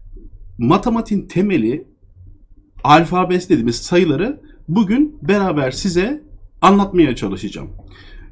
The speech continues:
Birinci olarak sayıların, sayı kümesiyle başlayacağız. Sayı kümesi arkadaşlar, matematiğin alfabesinin temelini oluşturuyor arkadaşlar. Bunu çok iyi anlamanız lazım. Size basit bir figürle bunu yapmaya çalışacağım. Sayılar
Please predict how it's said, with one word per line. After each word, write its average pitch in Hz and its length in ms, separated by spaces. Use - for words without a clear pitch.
Birinci 240 400
olarak 208 220
sayıların, 220 520
sayı 220 240
kümesiyle 170 460
başlayacağız. 101 760
Sayı 285 400
kümesi 135 360
arkadaşlar, 131 640
matematiğin 226 840
alfabesinin 196 1040
temelini 220 400
oluşturuyor 113 380
arkadaşlar. 110 400
Bunu 208 140
çok - 260
iyi 165 80
anlamanız 92 460
lazım. 147 420
Size 269 340
basit 285 320
bir 220 60
figürle 208 380
bunu 202 100
yapmaya 139 400
çalışacağım. 95 560
Sayılar 277 720